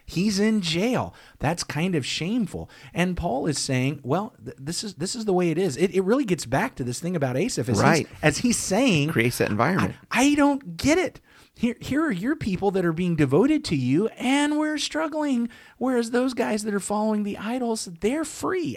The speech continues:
Speaker 1: I, wh-, what's going on?" Look at the end.
Speaker 2: I sure appreciate you sharing that this is one of your favorite verses, and I guess my follow-up question is, how did it become so? When did it
Speaker 1: <sighs>
Speaker 2: become so?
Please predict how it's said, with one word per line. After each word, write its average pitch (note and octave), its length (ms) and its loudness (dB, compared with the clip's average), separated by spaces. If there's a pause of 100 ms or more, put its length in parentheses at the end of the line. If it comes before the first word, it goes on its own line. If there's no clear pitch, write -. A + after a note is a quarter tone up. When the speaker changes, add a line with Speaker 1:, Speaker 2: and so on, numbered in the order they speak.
Speaker 1:
I, F3+ 120 -2
wh-, G3 260 -4
what's A3+ 180 -2
going A3 340 0
on?" G3 400 -4 (480)
Look G#2+ 160 0
at A#2 100 -4
the A#2+ 180 -2
end. F#2+ 400 0 (240)
Speaker 2:
I - 80 -2
sure - 200 -2
appreciate - 520 -2
you G2+ 40 -4
sharing G#2 440 0
that - 160 -2
this - 160 -4
is G#2 100 -2
one G2 140 0
of G#2 80 0
your F#2+ 80 0
favorite F#2 400 0
verses, A#2+ 400 -2
and A2 100 0
I G2+ 60 2
guess G#2 240 -2 (440)
my G2+ 120 -8
follow-up G2 340 -4
question A#2+ 420 -4
is, - 300 -6 (520)
how A2 260 0
did C3+ 120 2
it A#2 120 -2
become G#2+ 440 -2
so? C#2+ 520 0 (640)
When A#2 160 6
did G#2 100 4
it G2 140 2
Speaker 1:
<sighs> - 0 -
Speaker 2:
become - 440 -2
so? - 440 -4